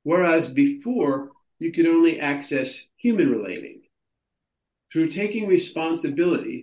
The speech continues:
for previously blocking your own perception of the gates, you discover that the kingdom is at hand." Does anybody get a chill down your spine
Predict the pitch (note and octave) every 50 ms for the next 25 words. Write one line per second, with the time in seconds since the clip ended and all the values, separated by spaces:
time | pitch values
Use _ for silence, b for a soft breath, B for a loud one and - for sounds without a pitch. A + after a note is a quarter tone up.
0 | _ _ C#3+ C#3+ C#3 - - - G3+ G3+ F3+ F#3 F3+ F3 - - E3 D#3+ C#3 -
1 | C#3 C3+ C#3 D3 D#3+ D#3 - D3 - G#2 A2 A2 A#2+ - - C#3+ D3+ E3+ F3+ F3+
2 | F3+ - E3 E3 - - F3 D#3+ - - - - B2 G#2+ G2+ - - B2 A2+ A#2+
3 | A#2+ A#2 - E3+ F#3+ G3+ F3 - - - _ - - - - - - _ _ _
4 | _ _ _ _ _ _ _ _ _ _ _ _ _ _ _ _ - C#3 C#3 C#3+
5 | E3 D#3+ - - - - F3+ G3 G3+ F#3 D3+ C#3+ C#3 C#3 C#3 - _ _ _ _
6 | _ _ _ _ _ _ _ B2+ B2 B2 - - C#3+ - - - - F3+ F#3 F#3
7 | F3+ D3+ B2+ A#2+ A2 G#2 G#2 - - _ _ _ _ _ - - - - - -
8 | A#2 - - - - - - - - - C3 B2+ B2 G#2+ F2+ E2 - - - -
9 | - _ _ _ _ _ _ _ _ _ _ _ _ _ _ _ _ _ _ _
10 | _ _ _ _ _ _ _ _ _ _ _ _ _ _ _ _ _ _ _ _
11 | _ _ _ _ _ _ _ _ _ _ _ _ _ _ _ _ _ _ _ _
12 | _ _ _ _ _ _ _ _ _ _ _ _ _ _ _ _ _ _ _ _
13 | _ _ _ - D3+ F3+ F#3+ F#3+ F#3 F3+ E3+ D#3 D#3+ D#3+ C#3+ C#3 C#3 C#3 - -
14 | - D3+ C#3+ C#3+ C#3+ C#3 D3 D3 D3 D3 D3 C#3 - - - - A#2+ G#2+ F2+ F2+
15 | F#2+ G2+ A2+ B2+ C#3 C#3+ C#3+